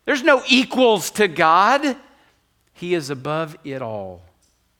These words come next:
The remnant will thank the Lord and will call on each other to let the world know what God has done. It's community at its finest.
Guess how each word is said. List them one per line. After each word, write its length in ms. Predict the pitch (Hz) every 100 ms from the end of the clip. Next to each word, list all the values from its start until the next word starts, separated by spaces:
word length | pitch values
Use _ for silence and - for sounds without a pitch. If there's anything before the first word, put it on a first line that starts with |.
| _ _ _ _ _ _ _ _ _ _ _ _ _ _ _ _ _ _ _ _ _ _ _ _ _ _ _ _ _ _ _ _ _
The 100 | 127
remnant 540 | 123 151 170 170 175
will 120 | 135
thank 400 | 113 - 139 139
the 100 | -
Lord 420 | 127 113 98 92 95
and 180 | 107
will 120 | 101 98
call 600 | - - 117 120 123 120 _ _ _ -
on 200 | 123 123
each 300 | 120 113 -
other 520 | 135 131 107 87 92 _ _
to 100 | -
let 300 | 104 107 107
the 80 | 107
world 400 | 98 107 110 104
know 440 | 98 104 95 85 85 _ _ _ _ _ _ _
what 260 | - 110 113
God 320 | 104 98 98
has 280 | 92 98 92
done. 380 | 98 98 90 87
It's 200 | 98 -
community 720 | - 107 107 120 123 120 113
at 140 | 107
its 160 | 107 -
finest. 880 | - - 92 87 85 - - -